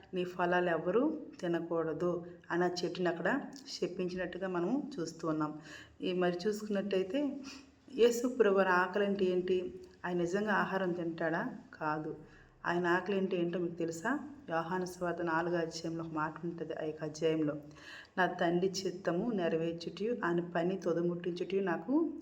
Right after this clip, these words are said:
ఆహారమై ఉన్నది." అంటే ఆత్మీయ ఆహారం ఆయన కావాలి. రక్షణ పొందుకున్న నీవు నేను మనందరము ఆత్మీయ ఫలాలు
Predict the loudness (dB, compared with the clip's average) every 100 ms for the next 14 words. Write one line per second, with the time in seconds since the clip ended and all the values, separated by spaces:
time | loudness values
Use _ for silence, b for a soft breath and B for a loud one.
0 | -10 -8 -6 -2 -2 0 0 -2 -2 -2
1 | -2 -4 B B B B -6 -2 -2 -2
2 | -6 -4 2 2 0 -2 2 2 2 0
3 | 0 0 0 -2 -4 -2 0 0 0 0
4 | -4 -10 B B B B 2 2 4 0
5 | -2 2 2 2 2 0 2 2 2 2
6 | 2 2 0 0 0 0 0 0 0 -2
7 | -4 -12 -4 -4 -2 -2 -2 0 0 2
8 | 2 2